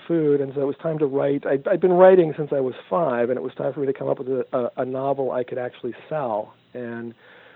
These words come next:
Fool on the Hill is really the, it, the, it, I had ideas for, like, four or five different stories that didn't, none, none of them quite added up to a book on their own, so I decided to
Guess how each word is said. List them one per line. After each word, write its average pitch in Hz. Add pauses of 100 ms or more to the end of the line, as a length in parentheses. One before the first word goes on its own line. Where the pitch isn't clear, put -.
(500)
Fool 196
on 185
the 175
Hill 202
is 156
really 151 (1300)
the, 147
it, 139
the, 139 (100)
it, 143
I 147
had 165
ideas 160 (100)
for, 139 (100)
like, 127 (100)
four 156
or 156
five 139
different 127
stories 135
that 120 (580)
didn't, 156
none, 180
none 185
of 185
them 175
quite 165
added 151
up 147
to 147
a 135
book 135
on 135
their 131
own, 202
so 143
I 135
decided 135
to 131